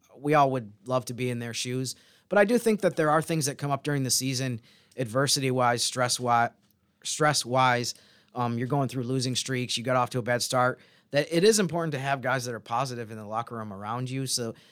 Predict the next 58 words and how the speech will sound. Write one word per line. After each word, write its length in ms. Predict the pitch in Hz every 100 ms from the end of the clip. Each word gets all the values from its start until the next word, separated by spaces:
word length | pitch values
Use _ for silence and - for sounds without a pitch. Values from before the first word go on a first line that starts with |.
| _
and 100 | 135
guys 220 | 139 160
that 80 | 160
have 140 | 143 131
been 120 | 135
in 100 | 127
the 60 |
league 220 | 117 120 113
for 140 | 127
a 40 |
few 160 | 113 123
years 280 | 117 113 110
like 160 | 113
he 160 | 127 120
has 260 | 117 117 113
that 120 | 110
you 120 | 117
can 160 | 113 110
kinda 260 | 120 123
lean 300 | 110 117 123
on. 340 | 113 113 110 104 _ _ _ _
And, 280 | 135 123 117 _ 143 _ 147
I 40 |
mean, 160 | 175 175
it, 180 | 170 -
it's 140 | 151 -
hard 160 | 196
to 60 | 175
put 180 | 151 156
a, 180 | 131 117 -
a 120 | 117
price 420 | - 135 139 - -
on, 320 | 123 120 113 - _ _
a 80 | 117
number 400 | 123 131 131 120
on 440 | 120 120 117 110 - -
the 80 | 120
guy 200 | 120 127
comes 260 | 147 127
in 180 | 127 120 110
every 200 | 123 120
day 160 | 117
with 140 | 117 113
a 40 |
smile, 560 | 110 120 117 117 120 117
regardless 540 | 110 120 120 120 -
of 180 | 117 101 _ _ _
the 100 | 123
t-, 180 | - -
situation 560 | - 143 127 123 120 120
that 120 | 113
the 80 | 107
team 280 | - 123 113
is 140 | 104
in. 260 | 113 117 110 _ _
So 120 | -
I 100 | 143
think 360 | 151 226 202 -